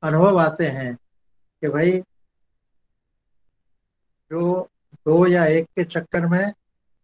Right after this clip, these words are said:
बहन भाई का रिश्ता खत्म हो, अब भाई लड़का है, हाथ राखी किससे बंधवाए? समस्या।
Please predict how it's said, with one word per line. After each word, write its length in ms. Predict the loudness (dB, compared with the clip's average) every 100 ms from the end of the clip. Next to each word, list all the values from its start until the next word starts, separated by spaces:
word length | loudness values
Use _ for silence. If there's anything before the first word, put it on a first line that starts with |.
| -4
बहन 260 | -2 0
भाई 260 | 0 0 0
का 140 | 0
रिश्ता 320 | -2 -2 -4 -4
खत्म 280 | -4 -6
हो, 200 | -8 -10 -20 _ _ _ _ _ _ _ _ _ _ _ _ _ _ _
अब 180 | -16 -16
भाई 320 | -6 -2 0 2
लड़का 400 | 0 -2 -2 0
है, 340 | 0 -2 -4 _ _ _ _ _ _ _ _
हाथ 440 | -4 -2 -2 -4
राखी 360 | -6 -6 -4 -8
किससे 360 | -6 -10 -6 -4
बंधवाए? 440 | -2 -2 -2 -4 -10 _ _ _ _ _ _ _ _ _ _ _ _ _
समस्या। 560 | -14 -14 -12 -8 -8